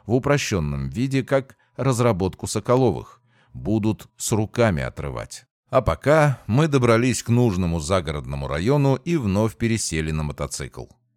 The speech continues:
«Круто! Господин, если будет возможность, можно я полетаю?» «Само собой. Потом и настоящий будет. А пока готовься к бою.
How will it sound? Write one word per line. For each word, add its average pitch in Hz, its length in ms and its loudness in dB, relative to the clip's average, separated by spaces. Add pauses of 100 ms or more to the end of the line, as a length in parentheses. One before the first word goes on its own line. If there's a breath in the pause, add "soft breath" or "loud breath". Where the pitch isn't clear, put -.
(340)
«Круто! 139 760 -2 (360 loud breath)
Господин, 123 600 0
если 104 300 0
будет 117 300 -2
возможность, 139 720 2
можно 151 320 0
я 113 180 4
полетаю?» 127 680 -2 (440)
«Само 95 460 0
собой. 107 500 0 (240 soft breath)
Потом 110 360 2
и 123 160 -4
настоящий 107 640 0
будет. 58 420 -14 (240 soft breath)
А 80 160 -2
пока 113 680 2
готовься 85 540 -4
к 78 80 -8
бою. 82 380 -2